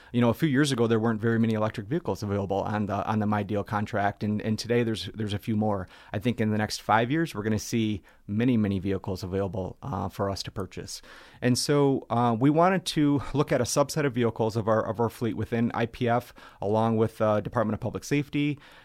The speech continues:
uh, and our Transportation Services motor pool that we use for daily and, and mo-, monthly rentals, um, to kinda get a sampling of different makes and models, as well as, um, to evaluate their performance, supply chain if we have to make repairs and things like that.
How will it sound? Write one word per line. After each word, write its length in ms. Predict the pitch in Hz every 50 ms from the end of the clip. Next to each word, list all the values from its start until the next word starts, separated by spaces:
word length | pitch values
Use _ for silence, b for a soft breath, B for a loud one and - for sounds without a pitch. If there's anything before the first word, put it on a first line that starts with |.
| B -
uh, 280 | 113 113 110 110 107 -
and 160 | 104 113 113
our 80 | 113
Transportation 540 | 113 - 131 123 117 - - 120 117 - 117
Services 480 | 110 - 131 117 110 101 117 110 87 95
motor 300 | 110 113 120 123 123 110
pool 420 | - - - 107 104 101 98 110 104
that 120 | 117 107
we 80 | 104 110
use 220 | 107 110 113 107
for 140 | - - 110
daily 400 | 92 107 107 107 110 107 104 104
and, 200 | 107 104 98 87
and 240 | - - 98 98 101
mo-, 220 | 98 95 98 98 -
monthly 320 | 107 113 110 - - 104
rentals, 540 | 95 101 101 107 - - 156 208 220 - B B B B B B B B B
um, 240 | 113 123 123 123 120
to 100 | - 131
kinda 200 | - 156 190 196
get 100 | 170 185
a 60 | 156
sampling 520 | - - - 151 151 151 - 156 151 143
of 180 | - 107 123 110
different 300 | 107 127 - 135 113 -
makes 300 | 101 113 120 123 - -
and 100 | 120 101
models, 480 | 110 110 131 170 214 226 220 208 - -
as 180 | - 117 101
well 280 | 107 117 117 123 123 123
as, 240 | 120 120 104 - -
um, 280 | - 113 117 117 113 113
to 120 | - -
evaluate 460 | 123 107 127 123 127 127 123 120 117 -
their 100 | 107 95
performance, 720 | - - 107 - - 151 156 170 180 180 175 170 - b b b b b
supply 440 | - - - 127 - - 117 117 113
chain 220 | 117 - - 131 127
if 140 | 117 -
we 80 | - 120
have 100 | 117 113
to 120 | - 113
make 240 | 101 107 110 - -
repairs 440 | 107 98 - - 127 135 135 135 131
and 140 | 120 107 -
things 220 | - 113 98 -
like 160 | 107 95 -
that. 340 | - 120 123 160 214 233 -